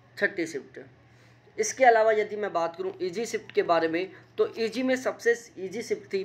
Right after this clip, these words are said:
पाँचवीं, पहली और सातवीं। पाँचवीं शिफ्ट,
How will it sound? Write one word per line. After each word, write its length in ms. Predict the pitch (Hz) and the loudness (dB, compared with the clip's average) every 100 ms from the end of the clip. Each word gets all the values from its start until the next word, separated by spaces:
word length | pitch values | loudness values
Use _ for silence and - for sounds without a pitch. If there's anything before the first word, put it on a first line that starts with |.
| 190 | -2
पाँचवीं, 480 | 165 165 165 175 190 - - _ | 0 0 -4 -10 -10 -12 -20 _
पहली 360 | 175 165 170 170 160 | 2 2 0 -8 -8
और 120 | 151 | -8
सातवीं। 440 | - 127 117 123 - - - - _ _ _ - | -6 -6 -8 -14 -18 -20 -20 -20 _ _ _ 0
पाँचवीं 340 | 190 196 196 220 | 2 2 0 -4
शिफ्ट, 300 | 240 233 | -4 -6